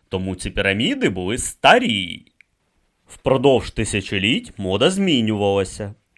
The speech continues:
Пізніші піраміди були лискучі та загострені, або з плоским навершем та вислані слюдою.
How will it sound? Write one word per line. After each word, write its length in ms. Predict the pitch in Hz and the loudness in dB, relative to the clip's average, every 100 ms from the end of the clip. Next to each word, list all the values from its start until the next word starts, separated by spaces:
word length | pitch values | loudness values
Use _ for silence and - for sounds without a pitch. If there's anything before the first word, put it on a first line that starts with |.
| _ - | _ -10
Пізніші 600 | 104 87 92 101 - 247 | -8 -6 -2 -2 -2 -2
піраміди 580 | 233 180 123 98 87 82 | 0 2 2 0 -2 -8
були 280 | 87 87 | -6 -6
лискучі 760 | 87 87 85 - 98 104 - 240 | -6 -6 -10 -12 -8 -6 -6 -6
та 140 | 240 | -6
загострені, 960 | 135 226 202 208 131 92 - 87 85 67 87 | -2 -2 0 2 2 0 -10 -18 -18 -20 -10
або 240 | 95 98 | -6 -6
з 80 | - | -8
плоским 580 | - 101 - 123 175 240 | -8 -8 -4 -2 0 0
навершем 760 | 269 233 131 113 107 - 107 | 4 4 4 0 -4 -10 -10
та 120 | - | -6
вислані 540 | 101 95 98 - 170 180 | -6 -6 -8 -6 -6 -6
слюдою. 800 | - 160 151 113 90 73 64 | -8 -8 -4 -4 -4 -10 -18